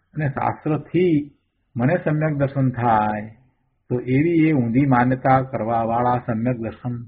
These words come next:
પ્રાપ્ત કરતા નથી. સમ્યક દર્શન પોતાને પોતાના પુરુષાર્થથી થાય, કેમ કે પોતાનો જ્ઞાન સ્વભાવ છે, પોતાનો એવો જ સ્વભાવ છે, પોતાનો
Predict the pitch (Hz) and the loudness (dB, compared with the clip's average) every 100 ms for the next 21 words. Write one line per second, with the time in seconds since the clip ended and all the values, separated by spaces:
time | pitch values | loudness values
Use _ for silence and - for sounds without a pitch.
0 | _ - - _ _ _ 110 113 - - | _ -20 -20 _ _ _ -2 -2 -2 -6
1 | 101 - 107 104 - - _ _ _ _ | -8 -6 -8 -8 -14 -20 _ _ _ _
2 | _ _ _ _ 120 143 214 180 180 190 | _ _ _ _ -2 2 2 2 -2 -2
3 | 165 156 147 156 156 165 156 131 139 143 | -4 -4 -2 -2 0 -2 -2 -4 0 0
4 | 151 143 127 - 131 139 131 135 131 - | 0 0 -4 0 2 2 0 -6 -6 -8
5 | _ _ 113 117 139 - _ _ _ _ | _ _ -6 -4 -4 -10 _ _ _ _
6 | _ _ _ _ - 131 135 107 113 127 | _ _ _ _ -2 -2 -2 -4 0 2
7 | 143 139 110 113 135 131 104 92 127 147 | 4 2 2 2 2 0 -4 -2 0 0
8 | 147 143 156 - _ _ _ _ _ _ | -2 -8 -10 -18 _ _ _ _ _ _
9 | _ _ _ _ _ - - 123 127 147 | _ _ _ _ _ -12 -2 0 0 -2
10 | - 113 127 151 139 - 90 101 127 143 | -2 -2 0 -2 -4 -6 -8 -2 0 0
11 | 151 151 110 104 120 127 | -2 -8 -6 -6 -4 -2